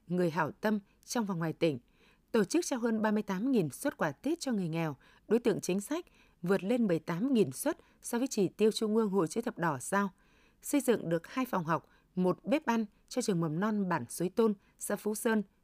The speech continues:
huyện Quan Hóa, trị giá hơn một phẩy sáu tỷ đồng. Xây dựng và bàn giao chín ngôi nhà nhân ái, tổng giá trị trên chín trăm năm mươi triệu đồng. Tổ chức được bốn phiên chợ Tết nhân ái với trên một trăm gian hàng không đồng,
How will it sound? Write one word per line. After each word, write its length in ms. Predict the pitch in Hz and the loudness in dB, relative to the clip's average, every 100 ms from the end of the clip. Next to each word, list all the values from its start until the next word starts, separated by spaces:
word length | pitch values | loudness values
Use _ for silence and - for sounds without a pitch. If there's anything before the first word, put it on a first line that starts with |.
| - | 2
huyện 200 | 214 - | 2 2
Quan 180 | 190 170 | -4 -2
Hóa, 320 | 170 175 269 - _ _ - | -2 -2 -4 -10 _ _ -8
trị 160 | 208 | -4
giá 260 | 185 185 277 | -2 -2 -2
hơn 220 | 285 262 214 | 2 4 4
một 120 | 165 | 2
phẩy 220 | - 170 | -2 -4
sáu 300 | - 165 240 - | -4 -4 -4 0
tỷ 100 | 180 | 0
đồng. 220 | 151 143 - _ _ _ | 0 -4 -10 _ _ _
Xây 160 | - 277 | -4 0
dựng 280 | 233 165 - | 2 0 -2
và 120 | 175 | -2
bàn 220 | 170 165 | 0 -2
giao 300 | 160 226 226 214 | -2 -2 -2 -4
chín 320 | - 202 285 | -2 0 2
ngôi 140 | 294 | 0
nhà 120 | 202 160 | 0 0
nhân 200 | 170 185 | -2 -2
ái, 280 | 170 220 294 _ _ _ - | -2 -4 -6 _ _ _ -2
tổng 160 | 208 | 0
giá 120 | 165 254 | 0 0
trị 260 | 240 202 - _ - | 2 2 0 _ -4
trên 180 | 247 220 | -2 0
chín 220 | 196 220 | 0 0
trăm 220 | 277 233 | 0 0
năm 120 | 233 | 0
mươi 60 | 214 | 0
triệu 240 | - 170 | 0 0
đồng. 240 | 165 151 131 _ - - - | 0 -2 -4 _ -20 -20 0
Tổ 120 | 202 | 2
chức 240 | - 339 | 2 0
được 180 | 190 170 | 0 0
bốn 240 | 180 214 294 | 0 0 0
phiên 240 | 285 240 | 0 0
chợ 200 | - 180 | 0 -2
Tết 160 | - 294 | -2 0
nhân 120 | 220 | 0
ái 300 | 180 175 254 - _ _ | 0 -2 -4 -8 _ _
với 160 | 180 247 | 0 2
trên 180 | 285 226 | 4 2
một 120 | 165 | 0
trăm 160 | 240 | -4
gian 200 | 226 233 | -2 -4
hàng 240 | 190 165 139 | -2 -4 -4
không 280 | - 226 180 | -4 -2 0
đồng, 220 | 160 | -2